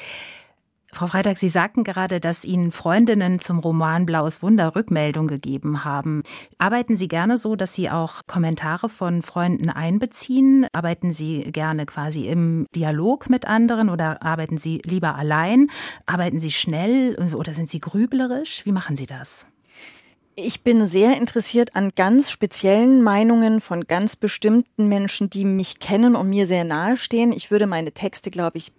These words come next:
Speaker 2: den wenigsten Menschen anvertrauen. Also die beschütze ich bis zum Schluss. Die beschütze ich, wenn's sein muss, auch vor meiner Lektorin, <laughs> wenn wir uns nicht einig sind. Aber ich arbeite ansonsten erstmal allein,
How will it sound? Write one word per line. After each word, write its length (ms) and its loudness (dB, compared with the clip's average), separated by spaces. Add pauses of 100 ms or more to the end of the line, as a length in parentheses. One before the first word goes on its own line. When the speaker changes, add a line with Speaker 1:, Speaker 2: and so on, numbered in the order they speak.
(180)
Speaker 2:
den 160 -2
wenigsten 500 2
Menschen 560 -4
anvertrauen. 640 -2 (600)
Also 160 -2
die 80 -4
beschütze 440 2
ich 240 -6 (200)
bis 260 2
zum 220 -4
Schluss. 480 -2
Die 100 -4
beschütze 380 0
ich, 80 -8
wenn's 160 -2
sein 180 2
muss, 220 0
auch 180 -2
vor 220 -2
meiner 240 -2
Lektorin, 680 2
<laughs> 40 -4
wenn 120 -4
wir 140 4
uns 180 -2
nicht 200 0
einig 300 2
sind. 280 2 (600)
Aber 140 2
ich 180 2
arbeite 420 2
ansonsten 520 0
erstmal 680 -2
allein, 440 2